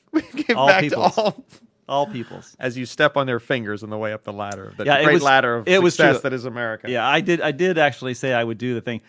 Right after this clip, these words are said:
Speaker 2: hoping that Grace Park was somewhere
Speaker 1: And did she
Speaker 2: walking
Speaker 1: show?
Speaker 2: around. No, I wish she would have. God, she's lovely.
Speaker 1: And, uh, lay off Dora.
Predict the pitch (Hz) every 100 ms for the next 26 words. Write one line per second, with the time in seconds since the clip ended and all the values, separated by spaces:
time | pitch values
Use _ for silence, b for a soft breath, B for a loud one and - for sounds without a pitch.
0 | b - 196 208 185 139 127 117 127 117
1 | 123 113 110 - 135 120 113 104 98 -
2 | _ _ _ 104 101 107 113 123 123 110
3 | 117 107 98 110 127 127 107 107 104 -
4 | 92 95 98 - - - - 113 98 95
5 | 92 95 _ _ _ _ b b b b
6 | 131 127 120 113 107 113 107 104 98 -